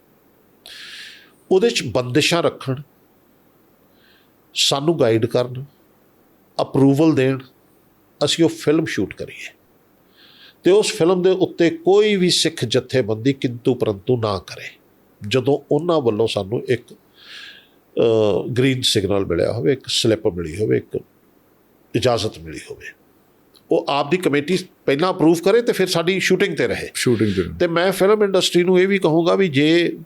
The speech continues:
Speaker 1: ਕੋਈ, ਮੰਨ ਲਓ ਕੋਈ ਮੁਹੰਮਦ ਆਲਮ ਨਾਮ ਦਾ ਇੱਕ ਕਲਾਕਾਰ ਹੈ,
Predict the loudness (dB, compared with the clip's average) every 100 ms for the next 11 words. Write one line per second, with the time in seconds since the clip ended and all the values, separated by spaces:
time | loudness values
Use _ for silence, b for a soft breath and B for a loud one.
0 | 0 4 4 0 -14 _ _ _ -4 0
1 | 4 4 4 4 0 0 -2 0 0 0
2 | 0 0 0 -2 -6 _ -8 -4 -4 0
3 | 0 0 -4 -2 -2 -4 -4 -4